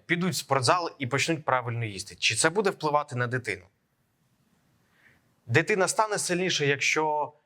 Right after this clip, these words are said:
його батьки підуть в спортзал. Він як був, може, худенький, так і залишиться. Батьки будуть змінюватися,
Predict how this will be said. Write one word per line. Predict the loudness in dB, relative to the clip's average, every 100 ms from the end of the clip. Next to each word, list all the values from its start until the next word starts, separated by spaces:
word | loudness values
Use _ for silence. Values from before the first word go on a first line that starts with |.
| _ _
його | -2 2 2
батьки | 0 -2 -2 -2 -2 -4 _ _
підуть | -2 0 2
в |
спортзал. | 0 0 2 0 -2 -8 _ _ _ _ _ _ _ _ _ _ _ _ 0
Він | 2 2 2
як | 0 0
був, | -2 2
може, | 2 2 0
худенький, | 0 0 0 0 -2
так | -2 0
і |
залишиться. | 0 0 0 -4 -6 -14 -14 _ _
Батьки | 0 2 2 -2 -2 -6
будуть | -2 0 2
змінюватися, | 2 2 2 0 0 0 0